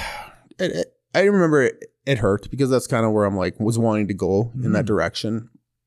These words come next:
Speaker 1: And, uh, I think it was, like, a week, like, I got laid off on the Friday.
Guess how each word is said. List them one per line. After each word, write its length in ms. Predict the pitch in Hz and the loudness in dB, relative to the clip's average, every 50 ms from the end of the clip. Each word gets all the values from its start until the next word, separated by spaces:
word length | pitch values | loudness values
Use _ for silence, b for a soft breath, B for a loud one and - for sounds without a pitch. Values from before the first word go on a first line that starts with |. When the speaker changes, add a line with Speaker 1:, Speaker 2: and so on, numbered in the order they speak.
| _ _ _ _ _ _ - - - - | _ _ _ _ _ _ -20 -20 -14 -4
Speaker 1:
And, 400 | - 107 104 101 104 107 104 101 | -2 0 0 2 2 0 0 0
uh, 440 | 110 107 107 104 104 104 101 98 95 - _ _ _ _ _ _ _ _ _ _ - - - | 0 0 0 0 0 0 0 -2 -4 -6 _ _ _ _ _ _ _ _ _ _ -12 -12 -12
I 40 | - | -10
think 160 | 113 120 110 | -14 -10 -6
it 40 | 120 | -4
was, 140 | 113 110 107 | -2 -2 -2
like, 140 | 110 107 - | -2 -2 0
a 120 | 101 98 | 0 0
week, 460 | 101 104 113 127 123 - - - - _ _ _ _ _ _ _ _ _ _ _ _ _ _ _ _ _ _ _ _ _ _ _ _ _ _ _ _ _ - | 0 2 0 0 -2 -4 -12 -20 -20 _ _ _ _ _ _ _ _ _ _ _ _ _ _ _ _ _ _ _ _ _ _ _ _ _ _ _ _ _ -8
like, 380 | - 98 98 101 98 - - - _ _ _ _ _ - B B B B B B B B B B B B B _ _ _ _ _ _ _ _ - _ - - | -4 -2 -2 -2 -2 -4 -16 -20 _ _ _ _ _ -20 B B B B B B B B B B B B B _ _ _ _ _ _ _ _ -20 _ -8 -4
I 40 | |
got 100 | 110 120 123 | 0 2 2
laid 140 | 123 123 117 | 4 4 2
off 140 | 110 - 117 | 2 0 -2
on 40 | 107 | -4
the 60 | 104 | -2
Friday. 520 | - 104 98 101 101 98 104 104 98 98 | 0 2 2 4 4 4 4 2 0 -2